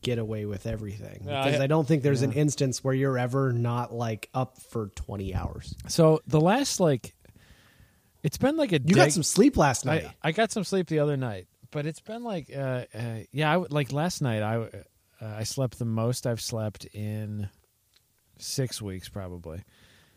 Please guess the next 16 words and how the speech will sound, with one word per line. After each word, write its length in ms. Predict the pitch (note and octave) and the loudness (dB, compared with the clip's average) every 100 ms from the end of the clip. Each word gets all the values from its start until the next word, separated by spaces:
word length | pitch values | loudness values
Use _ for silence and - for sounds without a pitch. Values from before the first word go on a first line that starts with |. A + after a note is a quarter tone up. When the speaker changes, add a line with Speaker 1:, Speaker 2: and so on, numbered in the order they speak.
| _ - | _ -10
Speaker 2:
Um, 300 | A2 G#2 G2+ | -6 -4 -2
but 120 | C3+ | -2
it's 120 | D#3 | -2
been, 100 | - | 0
like, 140 | A3+ F3+ | 0 2
a 80 | A#2 | 0
degradation 960 | F#2+ B2+ C3+ C#3 B2 A2 A#2+ - A#2 | 2 2 4 2 2 2 0 0 -4
of 120 | F#2+ | -4
energy 580 | G2 G#2 G#2+ G2 F#2+ F2+ | -6 -4 -4 -4 -6 -8
over 200 | E2+ F2+ | -8 -8
the 80 | F#2+ | -6
past 680 | F2+ G#2+ G2 F#2+ - - A2+ | -4 -2 -2 -4 -8 -10 -8
month 680 | G#2 G2+ G2+ B2 F3 - - | -2 0 0 -2 -4 -10 -4
or 160 | F#3 | -2
so. 500 | - G#3+ G#3 A#3 A#3 F3 | 0 2 2 2 -2 -2
Like, 400 | A2+ G#2+ - | -2 -2 -8